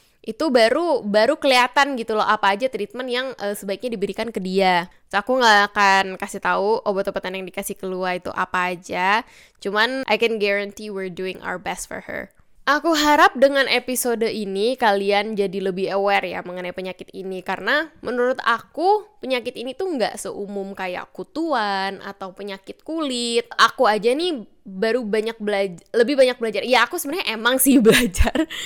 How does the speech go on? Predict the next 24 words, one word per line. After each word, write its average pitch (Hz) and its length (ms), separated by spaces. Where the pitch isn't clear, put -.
Aku 262 240
belajar 254 320
pas 247 160
koas 226 400
dulu, 226 720
waktu 214 480
S - 160
satu 208 240
juga 208 240
endoparasit. 202 480
Cuman 262 240
kan 320 160
kayak, 233 320
ya 226 160
ada 220 160
yang 214 160
nyantol, 240 160
ada 220 160
yang 202 160
enggak 196 320
gitu. 202 80
Di 196 80
saat 190 240
kita 196 320